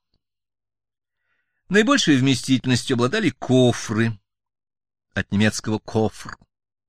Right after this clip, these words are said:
У каждого члена семьи был свой собственный кофр. Это слово звучит как анаграмма фамилии Корф,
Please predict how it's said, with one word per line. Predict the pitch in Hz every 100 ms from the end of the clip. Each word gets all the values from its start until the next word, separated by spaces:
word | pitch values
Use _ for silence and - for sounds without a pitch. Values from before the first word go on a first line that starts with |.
| _ _ - -
У | 135
каждого | - 123 120 113 139
члена | 139 175 190
семьи | 196 247 220 143 107
был | 98 104
свой | - 104 101
собственный | - 110 120 - - 196 220 - _
кофр. | - 123 95 - 98 98 _ _ _ _ _
Это | - 147 - 147
слово | - 147 143 139
звучит | 120 131 - 131
как | 143 -
анаграмма | 131 131 123 131 131
фамилии | 123 127 127 131 127 127 -
Корф, | - 214 - - -